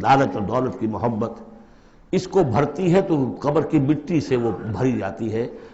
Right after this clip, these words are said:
کسی اور مقدار سے دنیا میں یہ ہوس نہیں بھرتی۔ اور یہ سورہ حدید کی وہ آیت یاد کر لیجئے، "اعلموا انما الحیات الدنیا لعب و لہو و زینت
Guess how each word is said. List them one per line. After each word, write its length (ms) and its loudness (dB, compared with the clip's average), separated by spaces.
کسی 240 -4
اور 260 2
مقدار 540 4
سے 160 2
دنیا 320 0
میں 140 -2
یہ 100 0
ہوس 200 -2
نہیں 140 -8
بھرتی۔ 300 -12
اور 120 2
یہ 100 6
سورہ 340 4
حدید 300 4
کی 80 2
وہ 100 6
آیت 200 4
یاد 160 2
کر 100 0
لیجئے، 480 -2
"اعلموا 480 8
انما 260 6
الحیات 440 4
الدنیا 440 2
لعب 680 4
و 60 4
لہو 580 4
و 100 2
زینت 440 2